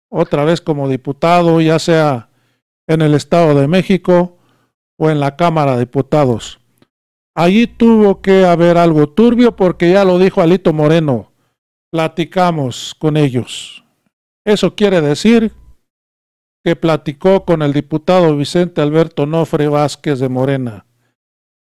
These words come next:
Amigos y amigas, hay que recordar que siempre la verdad sale a flote y tal vez muy pronto lo vamos a saber qué es lo que le prometió. Vamos a seguir con la información porque el señor dijo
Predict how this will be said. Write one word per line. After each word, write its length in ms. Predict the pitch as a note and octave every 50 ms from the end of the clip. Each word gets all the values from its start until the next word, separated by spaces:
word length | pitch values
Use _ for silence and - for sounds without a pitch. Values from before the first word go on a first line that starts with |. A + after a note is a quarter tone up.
| _ _ -
Amigos 500 | C#3+ D3+ E3+ F#3 F#3+ F3+ F3+ D#3+ - -
y 40 | D3
amigas, 460 | D3 F3+ A3+ A#3+ A3+ A3 G#3 E3+ -
hay 140 | E3 D#3+ D#3
que 180 | - D#3+ D#3+
recordar 600 | D#3 D#3+ D3+ - - C#3 C3+ C3+ F3 G#3 G#3+ -
que 100 | - D#3+
siempre 760 | C3+ - F3+ F#3+ G#3+ G#3 G3 - - F#3+ F#3+ F3+ F3+ F3+ _ _ _ _ _ _ _ _ _ -
la 200 | D#3+ C#3+ C#3 C#3
verdad 380 | C3 C3+ C3+ C3+ C#3+ E3 E3
sale 320 | D3+ - - D#3 D#3 D3+ C3+
a 80 | C3
flote 640 | - - E3 D#3+ E3 E3 _ - D3 D3 C#3 - _ _ _ _ _ _ _ _ _ _ _ _ _ _ _ _
y 120 | - D3
tal 240 | C#3+ C#3+ F3 E3+ E3+
vez 160 | E3 F3+ F3+
muy 160 | E3+ F3 F3 F3
pronto 460 | F3 - F3 F3 F3 E3 - - D#3
lo 100 | C#3+ C#3
vamos 300 | D#3 E3 D#3+ D3+ C3 C#3
a 100 | C3+ A#2+
saber 420 | - D3 C3+ C#3+ E3 E3 D#3+ -
qué 120 | - F3 F3
es 40 |
lo 140 | E3+ E3 C#3+
que 100 | - D3
le 80 | C3+ C3
prometió. 680 | - - C3+ C3+ C3+ B2+ - - C#3+ C3 G#2+ - _ _ _ _ _ _ _ _ _ _ _ -
Vamos 280 | - C4 C#4 C#4+ - -
a 100 | F#3+ D#3+
seguir 300 | - F#3 F#3 G#3+ A3 -
con 160 | - F3+ D#3+
la 80 | D#3 D#3
información 560 | C#3 D#3 D3+ D3+ D#3 D#3 - A#3 B3 C4 -
porque 260 | - G3 E3 - E3+
el 120 | D#3 C#3+
señor 380 | - - D#3+ E3+ F#3+ G3+ F#3+ F#3
dijo 440 | F3+ G3 E3 F#3+ F3+ E3+ D#3 -